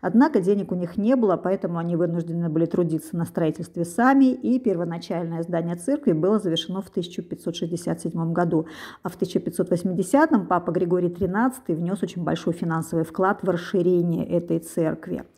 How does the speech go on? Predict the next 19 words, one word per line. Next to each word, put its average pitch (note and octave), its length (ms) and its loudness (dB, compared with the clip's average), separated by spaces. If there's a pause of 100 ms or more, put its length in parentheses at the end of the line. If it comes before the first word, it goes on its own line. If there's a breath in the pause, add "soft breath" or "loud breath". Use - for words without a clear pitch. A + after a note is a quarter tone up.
(480 loud breath)
А, F3 140 2
когда-то A#3 400 4
здесь G#3+ 220 4
находился F3 500 0
колледж, F3 500 0
который, F3 680 2
э, E3+ 160 -2
заложил F3 480 2
ещё E3 260 0
святой F3 460 0
Иньяцо, F3+ 800 2
и F#3+ 220 4
вот F#3 200 0
выпускник A3 680 0
этого F3 300 0
колледжа, F3+ 640 0 (280 loud breath)
папа G#3+ 300 2
Григорий F#3 440 2
пятнадцатый, F#3+ 1000 0